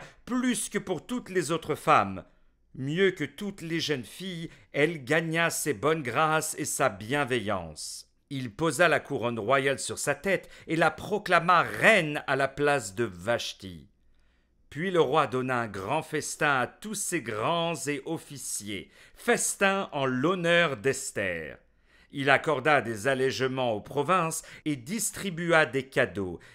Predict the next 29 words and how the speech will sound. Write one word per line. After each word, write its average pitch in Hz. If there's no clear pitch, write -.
dignes 156
de 123
la 131
munificence 143
royale. 95
Lors 135
du 127
second 156
rassemblement 113
des 95
jeunes 117
filles, 151
Mardochée 156
était 131
assis 143
à 127
la 120
porte 127
du 98
roi. 82
Esther 147
ne 117
révéla 123
ni 117
son 160
peuple, 160
ni 147
son 151
origine, 95